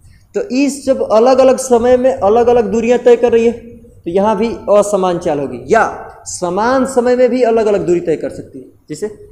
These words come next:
हर दो घंटा में, हर दो घंटा चल रही है, ये दो घंटा में एक बार पन्द्रह किलोमीटर, दो घंटा में एक बार, एक बार दो घंटा में पाँच किलोमीटर, एक बार पन्द्रह किलोमीटर, या दो घंटा में बीस किलोमीटर। तो इस टाइम इसकी जो चाल होगी वो असमान चाल होगी।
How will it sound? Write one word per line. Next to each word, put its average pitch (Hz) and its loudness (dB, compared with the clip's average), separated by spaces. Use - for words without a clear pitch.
हर 214 0
दो 208 2
घंटा 190 0
में, 165 -4
हर 214 2
दो 220 6
घंटा 202 2
चल 202 0
रही 131 -2
है, 131 -6
ये 196 -8
दो 185 4
घंटा 220 4
में 247 8
एक 233 4
बार 233 2
पन्द्रह 185 2
किलोमीटर, 214 0
दो 175 4
घंटा 226 4
में 240 2
एक 240 4
बार, 254 4
एक 170 -6
बार 202 0
दो 196 2
घंटा 208 0
में 202 -6
पाँच 196 -2
किलोमीटर, 220 -2
एक 220 -2
बार 185 -2
पन्द्रह 190 -2
किलोमीटर, 220 -2
या 220 0
दो 190 0
घंटा 196 0
में 196 -2
बीस 160 -4
किलोमीटर। 151 -6
तो 202 -4
इस 214 -6
टाइम 185 -6
इसकी 202 -10
जो 226 -6
चाल 202 -6
होगी 160 -6
वो 226 -8
असमान 156 -6
चाल 123 -12
होगी। 117 -16